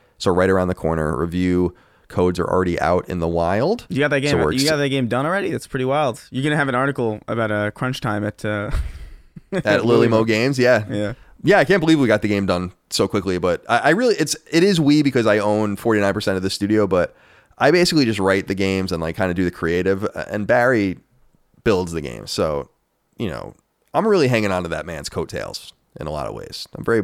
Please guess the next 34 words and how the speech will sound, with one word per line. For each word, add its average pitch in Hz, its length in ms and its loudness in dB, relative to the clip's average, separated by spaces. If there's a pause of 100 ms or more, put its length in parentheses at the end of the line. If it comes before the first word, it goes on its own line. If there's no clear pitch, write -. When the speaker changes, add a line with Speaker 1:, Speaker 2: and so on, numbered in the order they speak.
Speaker 1:
I'm 101 80 -8
very 107 140 0
blessed 87 300 -4
to - 60 -10
be 69 220 -6 (540)
on 82 160 0
board 80 180 0
with 69 120 -6
him. 60 80 -8
He's 65 120 -10
great. 76 220 -2 (1160)
Now, 143 340 2
we 139 180 2
just 160 180 2
got 185 100 4
off 185 80 2
the 160 100 4
holidays. 143 640 2 (360)
Uh, 71 240 -2
Chris - 220 -4
and 117 80 0
I 110 100 2
did, 117 180 2
and 139 120 -2
of - 80 -8
course 107 220 0
the 90 80 0
rest 95 180 -2
of 82 60 -10
the 85 60 2
world 101 300 0
did 57 140 -2
as 64 100 -4
well. 71 380 -4